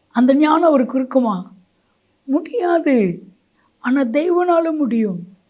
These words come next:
இரவுல எல்லாருக்கும் பயந்து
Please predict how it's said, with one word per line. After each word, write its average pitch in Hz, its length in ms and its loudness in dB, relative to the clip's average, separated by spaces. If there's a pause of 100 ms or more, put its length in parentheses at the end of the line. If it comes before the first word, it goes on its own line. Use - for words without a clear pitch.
(1200)
இரவுல 233 800 0 (520)
எல்லாருக்கும் 247 520 -2
பயந்து 247 1000 0